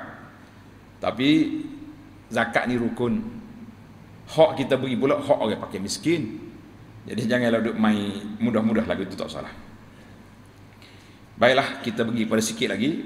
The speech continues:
Syarat-syarat syarikat pencampuran. Kita nak campur ni, berapa syarikat kena ada? Eh, dia kata, kedua harta itu hendak dari satu jenis.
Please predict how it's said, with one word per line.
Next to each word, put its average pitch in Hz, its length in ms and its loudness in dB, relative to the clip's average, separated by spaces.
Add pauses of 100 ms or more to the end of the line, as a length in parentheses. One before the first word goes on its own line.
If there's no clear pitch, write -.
(440)
Syarat-syarat 175 760 6
syarikat 151 600 2
pencampuran. 113 800 2
Kita 147 240 2
nak 156 160 0
campur 160 360 2
ni, 165 120 0
berapa 147 240 2
syarikat 123 400 4
kena 117 240 2
ada? 123 240 4 (1700)
Eh, 127 440 8 (200)
dia 151 80 6
kata, 202 560 2
kedua 190 320 8
harta 190 320 6
itu 196 160 0
hendak 185 240 6
dari 151 160 4
satu 156 160 -2
jenis. 147 320 2